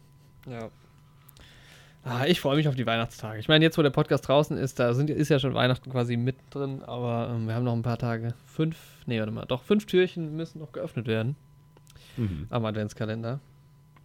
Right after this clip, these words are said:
Speaker 1: Und ja, wer weiß, vielleicht machen wir ja nächstes Jahr selbst einen Adventskalender im Podcast. Hatten wir schon mal die Idee.
Speaker 2: Das fände ich sehr schön, ja.
Speaker 1: Das wäre natürlich cool. Was genau, müssten wir uns natürlich überlegen irgendwie. Aber, ähm, ja. Ich finde fast schon,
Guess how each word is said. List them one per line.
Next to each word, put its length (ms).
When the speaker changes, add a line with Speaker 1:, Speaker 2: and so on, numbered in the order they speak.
Speaker 1:
Und 300
ja, 220
wer 120
weiß, 180
vielleicht 180
machen 140
wir 40
ja 60
nächstes 300
Jahr 120
selbst 300
einen 80
Adventskalender 480
im 80
Podcast. 520
Hatten 140
wir 80
schon 120
mal 80
die 100
Idee. 280
Speaker 2:
Das 260
fände 240
ich 100
sehr 140
schön, 400
ja. 200
Speaker 1:
Das 140
wäre 100
natürlich 280
cool. 240
Was 180
genau, 340
müssten 220
wir 80
uns 120
natürlich 260
überlegen 420
irgendwie. 280
Aber, 340
ähm, 420
ja. 200
Ich 80
finde 200
fast 300
schon, 300